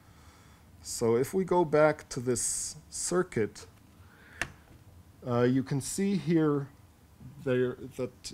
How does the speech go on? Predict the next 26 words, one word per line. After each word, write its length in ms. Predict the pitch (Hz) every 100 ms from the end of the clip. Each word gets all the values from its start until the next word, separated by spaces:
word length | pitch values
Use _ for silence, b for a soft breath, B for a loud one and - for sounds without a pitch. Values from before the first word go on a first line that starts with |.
| -
if, 300 | 151 - 165
let's 240 | 143 135
say, 100 | 170
we're 140 | 139 139
now 180 | 135
focusing 580 | 120 143 135 143 - 135
only 280 | 123 127 127
on 80 | 123 123
nucleus 400 | 110 123 110 123
accumbens. 400 | - 101 90 -
So 140 | 131
nucleus 340 | 143 202 180
accumbens 480 | 175 160 160 135 -
integrates 760 | 156 147 147 127 110 - - - b b b b -
this 260 | 123 117
different 460 | - 127 - 131 117
information. 680 | 120 - 120 127 131 160 143
All 240 | 131 131
of 120 | 127
these 220 | 131 127 123
are 60 |
glutamatergic 840 | 101 123 131 117 113 147 139 147
inputs. 520 | 147 139 - 135 - -
They 100 | 104
would 180 | 104
cause 440 | - 123 117 107